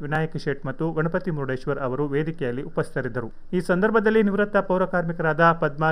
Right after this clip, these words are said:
ಸನಿಯಾ ಶಿರಾಲಿ ಅವರನ್ನು ಸನ್ಮಾನಿಸಲಾಯಿತು. ಭಾಗವಹಿಸಿದ್ದ ಎಪ್ಪತ್ತಕ್ಕೂ ಹೆಚ್ಚು ಪೌರ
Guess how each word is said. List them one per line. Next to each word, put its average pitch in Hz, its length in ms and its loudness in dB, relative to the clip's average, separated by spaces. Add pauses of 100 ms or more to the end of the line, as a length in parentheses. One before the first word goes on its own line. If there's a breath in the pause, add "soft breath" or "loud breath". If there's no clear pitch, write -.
ಸನಿಯಾ 151 280 0 (100)
ಶಿರಾಲಿ 139 400 0
ಅವರನ್ನು 135 400 -2
ಸನ್ಮಾನಿಸಲಾಯಿತು. 135 760 -4 (200)
ಭಾಗವಹಿಸಿದ್ದ 208 640 8
ಎಪ್ಪತ್ತಕ್ಕೂ 196 500 0
ಹೆಚ್ಚು 170 260 -2
ಪೌರ 156 180 2